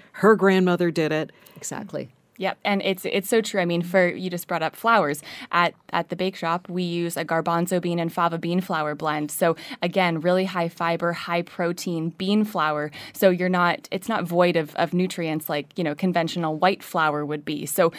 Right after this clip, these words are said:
Speaker 3: again, when you have one of our cupcakes, you're not getting one of those massive sugar spikes and sugar rushes, right? It's slowly going into your bloodstream, and it's, it's honestly nourishing yourself.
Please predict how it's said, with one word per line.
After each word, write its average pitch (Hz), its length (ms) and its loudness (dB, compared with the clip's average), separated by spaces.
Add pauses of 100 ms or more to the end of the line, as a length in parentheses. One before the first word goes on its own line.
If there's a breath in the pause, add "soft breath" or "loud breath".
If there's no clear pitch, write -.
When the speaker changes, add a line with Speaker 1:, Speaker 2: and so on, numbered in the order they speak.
(220 loud breath)
Speaker 3:
again, 170 460 2
when 170 180 2
you 160 200 -2
have 277 340 0
one 202 120 2
of 170 120 0
our 156 120 -2
cupcakes, 160 540 -4
you're 185 80 -2
not 185 220 0
getting 180 260 0
one 170 80 -2
of 160 80 -6
those 156 220 -8
massive 165 580 -2
sugar 180 380 0
spikes 151 480 -4
and 156 100 -4
sugar 196 320 0
rushes, - 460 -2
right? 175 240 0 (240 loud breath)
It's 180 180 -2
slowly 202 600 2
going 170 220 2
into 165 220 -4
your 165 120 -2
bloodstream, 220 760 -2
and 170 400 -2
it's, 180 260 -4
it's - 240 -4 (240)
honestly 269 340 2
nourishing 185 720 2
yourself. - 580 -2